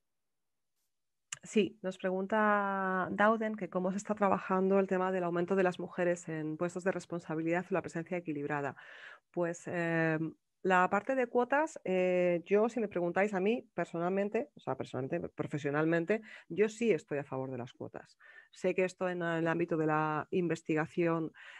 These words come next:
em, no es fácil, eh, decirlo, porque al final, em, es, es el mito de "tú eres la de la cuota",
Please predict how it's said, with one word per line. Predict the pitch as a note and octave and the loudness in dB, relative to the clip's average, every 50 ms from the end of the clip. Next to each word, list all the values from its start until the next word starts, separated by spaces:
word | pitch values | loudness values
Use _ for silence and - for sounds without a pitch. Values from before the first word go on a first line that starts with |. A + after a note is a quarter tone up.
| - _ - | -16 _ -6
em, | D3+ D#3+ D#3+ D#3 D3+ D3+ D3 D3 D3 D3 C#3+ C#3+ C#3 C#3 D3 D#3 | -4 -4 -2 -2 -4 -4 -4 -6 -6 -8 -8 -8 -8 -6 -4 0
no | E3+ F3 | 0 0
es | E3 - | 0 -2
fácil, | - D3+ D3 - - - A#3 D4 D4+ - - | -2 -4 -4 -2 -4 -4 -4 -4 -6 -6 -6
eh, | - D#3 D3+ D3 D3 D3 C#3+ C#3 C#3 C3 C3 B2 B2 | -4 -4 -2 -2 -2 -2 -2 -2 -2 -2 -2 -2 -4
decirlo, | B2 C3+ D3 - - D#3 D#3 F3+ G#3+ | -4 -6 -4 0 2 2 4 2 2
porque | G#3+ - - - C#3+ | 0 -2 -4 -4 -4
al | D3+ | -4
final, | - - D3 D3 C#3+ C#3+ C#3+ D3 C#3 | -4 -4 -4 -2 -2 0 0 0 0
em, | G2 D3 C#3+ C3+ C3+ C3 F2 D2+ - | 0 -2 -2 -4 -4 -6 -8 -8 -8
es, | - - D#3 - - | -8 -8 -8 -8 -8
es | - D#3+ - | -8 -6 -4
el | - D3 | -2 2
mito | D3+ E3+ F3+ F3+ F#3 E3+ | 2 2 2 4 2 2
de | D#3 D#3+ D#3 | 2 2 0
"tú | D3+ - E3 | 0 2 2
eres | E3 D#3 D#3 D#3+ | 2 2 2 0
la | D#3 | -2
de | D3 D3 | 0 0
la | D3 C#3+ | 0 0
cuota", | C#3 - E3+ E3 D#3+ D3+ C#3 C3+ | 0 0 0 0 2 0 -2 -2